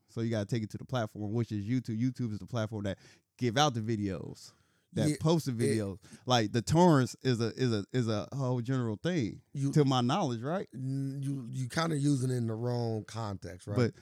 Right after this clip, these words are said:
Speaker 1: so you, like, the platforms that you, to put these torrents out.
Speaker 2: But it, like, saying torrenting is like saying social media. It's not like saying video.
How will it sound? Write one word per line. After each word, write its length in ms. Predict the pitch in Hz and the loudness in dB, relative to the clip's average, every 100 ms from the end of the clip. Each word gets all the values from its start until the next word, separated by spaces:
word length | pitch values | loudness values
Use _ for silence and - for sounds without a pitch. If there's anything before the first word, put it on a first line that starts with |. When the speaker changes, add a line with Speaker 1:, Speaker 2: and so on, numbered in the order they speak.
| - - | -20 -2
Speaker 1:
so 160 | 139 131 | 4 4
you, 260 | 131 127 | 4 0
like, 220 | 123 117 107 | 0 0 0
the 100 | 107 | -2
platforms 800 | - 165 160 151 139 127 117 - | 0 0 0 0 0 0 -4 -2
that 120 | 123 | -2
you, 160 | 120 123 | 0 -2
to 80 | 123 | -2
put 260 | - 170 - | 2 2 4
these 320 | 131 120 107 _ _ - | 2 2 -2 _ _ -2
torrents 400 | 165 151 127 - - | 2 4 2 -2 0
out. 320 | 190 175 117 - - _ _ _ _ _ _ - _ _ - | 4 4 2 -6 -20 _ _ _ _ _ _ -20 _ _ -2
Speaker 2:
But 140 | 147 | 0
it, 80 | 139 | 2
like, 220 | 147 131 - 139 | -2 -2 -8 -8
saying 500 | - 196 196 180 147 | 4 6 8 6 4
torrenting 720 | 175 180 165 139 127 123 - | 4 6 6 4 4 0 -2
is 180 | 139 117 | -4 -2
like 180 | 131 123 | -2 -4
saying 240 | 139 135 | -2 0
social 320 | 117 127 - | 0 -4 -2
media. 280 | 123 120 - - _ _ _ _ _ _ _ _ _ _ _ _ _ _ _ _ _ _ _ 139 | -2 -4 -8 -16 _ _ _ _ _ _ _ _ _ _ _ _ _ _ _ _ _ _ _ -4
It's 100 | 135 | -2
not 140 | 135 | 0
like 140 | 135 | -2
saying 240 | - 131 120 | 0 4 4
video. 320 | 120 - | 4 0